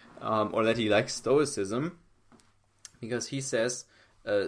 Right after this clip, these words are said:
stoicism is the best attitude to deal with, uh, the bad kind of randomness when, like, a loved one dies, or we get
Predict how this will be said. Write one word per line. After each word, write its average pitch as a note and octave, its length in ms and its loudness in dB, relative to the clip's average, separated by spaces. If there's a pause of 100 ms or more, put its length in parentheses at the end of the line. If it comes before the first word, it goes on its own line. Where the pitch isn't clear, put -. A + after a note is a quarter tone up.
stoicism C3 500 -2
is A2+ 80 -10
the G2+ 80 -10
best A2 300 0
attitude G#2 340 -4
to G2+ 80 -10
deal G2+ 240 -2
with, F#2+ 280 -4
uh, - 320 -14
the F#2+ 120 -6
bad G2 320 -2
kind F#2 180 -6
of E2+ 120 -6
randomness C3 680 -2
when, F#2+ 440 -8
like, F#2 220 -8
a F2+ 80 -10
loved A#2+ 300 2
one G#2+ 200 -2
dies, G2 600 2
or F#2 360 -2
we F#2 160 -10
get F#2 320 -2